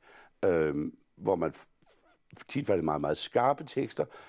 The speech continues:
så man så lå en skuespiller og lignede Inger Støjberg og gå ind og sige. Og hvad gjorde Inger Støjberg? Hun tog rundt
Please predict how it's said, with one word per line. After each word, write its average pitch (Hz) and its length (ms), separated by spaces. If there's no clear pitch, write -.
så - 160
man 110 120
så 107 160
lå 92 140
en - 140
skuespiller 90 540
og 73 80
lignede 98 380
Inger 85 180
Støjberg 80 440
og 90 140
gå 85 100
ind 82 140
og - 140
sige. - 320
Og 117 80
hvad 143 200
gjorde 147 160
Inger 110 120
Støjberg? 120 520
Hun 151 140
tog 131 240
rundt - 380